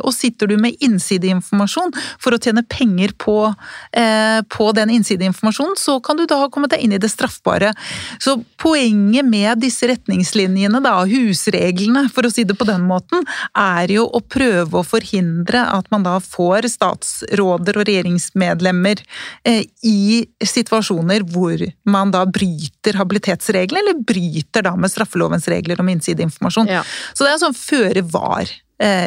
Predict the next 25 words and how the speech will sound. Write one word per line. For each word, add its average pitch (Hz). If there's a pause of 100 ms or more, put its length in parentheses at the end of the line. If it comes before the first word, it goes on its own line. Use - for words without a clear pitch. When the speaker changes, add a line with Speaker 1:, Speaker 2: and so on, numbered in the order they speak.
(140)
Speaker 1:
regler, 185 (100)
egentlig. 156
Speaker 2:
Og 247
da 285
er 214
spørsmålet, 208 (240)
trenger 247
vi 165
et - (140)
lovregelverk 202
som 208
er 185 (100)
bindende, 196 (100)
rettslig 208
bindende, 202
og -
som 196
er 185
forbudt 190
å 185
bryte, 208 (400)
som 196
sier 208
det 254 (100)
at -